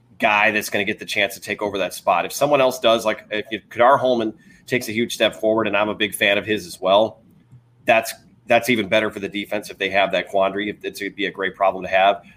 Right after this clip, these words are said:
I have the same concern that Paul mentioned, which is, can Chandon Sullivan do it snap in and snap out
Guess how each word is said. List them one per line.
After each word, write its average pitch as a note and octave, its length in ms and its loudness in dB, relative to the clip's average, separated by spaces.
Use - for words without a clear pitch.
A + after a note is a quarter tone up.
I A2 140 2
have A#2+ 200 2
the A2+ 80 0
same A#2+ 320 2
concern A2 440 0
that G2 120 -8
Paul G#2+ 220 4
mentioned, G2+ 440 -2
which G2+ 220 -6
is, G2 380 -2
can B2 520 0
Chandon A#2 320 0
Sullivan G#2+ 440 0
do A2 220 0
it G#2 260 -4
snap G#2+ 540 0
in A2 280 0
and G2+ 220 -6
snap F#2+ 500 -4
out G#2 340 2